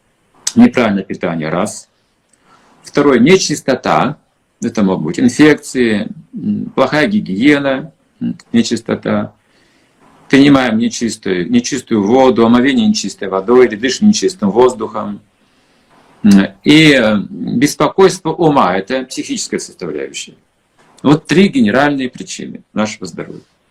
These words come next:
Мы сегодня с вами не говорим о врожденных отклонениях, хорошо? Вот, мы говорим, что вот человек родился нормальным, вот с этого мы начинаем. Отклонения будем рассматривать отдельно, отдельно, как с ними жить, потому что они тоже есть у нас,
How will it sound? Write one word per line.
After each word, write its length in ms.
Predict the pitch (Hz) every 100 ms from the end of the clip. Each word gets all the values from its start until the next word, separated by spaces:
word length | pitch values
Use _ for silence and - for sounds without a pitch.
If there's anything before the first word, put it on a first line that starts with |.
| _ _ _ _ _ - - -
Мы 100 | 123
сегодня 380 | - 143 190 185
с 100 | -
вами 200 | 160 160
не 160 | 165
говорим 400 | 170 170 160 147
о 140 | - 156
врожденных 640 | 151 156 - 147 127 113
отклонениях, 640 | 107 - 110 107 76 69 - -
хорошо? 460 | - - 147 196 - _ _ _ _ _ _
Вот, 260 | - 95 -
мы 80 | 120
говорим, 200 | 170 202
что 180 | -
вот 200 | 127 95 - -
человек 240 | 85 -
родился 440 | 117 143 214 208
нормальным, 600 | 110 107 135 190 170 160 - _ _ _ _ -
вот 160 | 123
с 60 | 190
этого 200 | 196 123
мы 80 | 117
начинаем. 540 | 110 - 76 69 - _ _
Отклонения 560 | - 120 - 135 190 196
будем 200 | 143 127
рассматривать 480 | 113 - 165 160 156
отдельно, 680 | 143 131 117 117 87 71 - _ _ _
отдельно, 440 | 104 98 92 - -
как 240 | 131 120
с 120 | -
ними 160 | 92 92
жить, 260 | 92 190 180
потому 320 | - 101 87
что 160 | -
они 140 | 87 82
тоже 320 | 98 85 80
есть 360 | 85 170 180 151
у 40 |
нас, 320 | 139 135 -